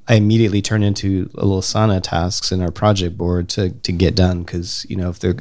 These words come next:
if they're good and, and quick, we, you know, let's just get her done. Um,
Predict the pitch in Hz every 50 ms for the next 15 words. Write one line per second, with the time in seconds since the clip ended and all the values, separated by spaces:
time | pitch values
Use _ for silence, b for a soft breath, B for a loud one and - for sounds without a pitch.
0 | - B B B B B B B B 107 - 107 107 101 113 120 123 127 120 113
1 | 110 101 98 98 104 98 95 - - 127 123 113 104 - - - 101 95 85 -
2 | 117 107 98 92 90 101 98 - 92 87 - - - 98 87 85 85 104 107 98
3 | 87 82 82 85 - B B B B B B B B B B - 92 92 90 87
4 | 90 87 87 110 -